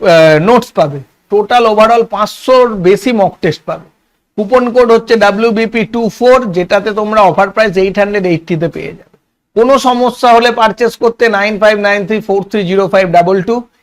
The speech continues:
এই নাম্বারে WhatsApp বা কল করে নেবে।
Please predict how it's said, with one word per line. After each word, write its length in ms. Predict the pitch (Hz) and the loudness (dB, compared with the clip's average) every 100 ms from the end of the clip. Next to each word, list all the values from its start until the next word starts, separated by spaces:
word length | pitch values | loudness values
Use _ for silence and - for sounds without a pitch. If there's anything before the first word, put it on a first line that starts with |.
| - | -4
এই 200 | 202 220 | 0 2
নাম্বারে 340 | 208 202 214 | 0 0 2
WhatsApp 500 | 196 170 185 - 233 240 _ _ _ _ _ _ 180 | 2 2 0 0 -4 -4 _ _ _ _ _ _ 0
বা 140 | 165 | 0
কল 280 | - 185 202 | 2 2 2
করে 220 | 226 233 | 2 2
নেবে। 360 | 233 240 254 | 2 2 2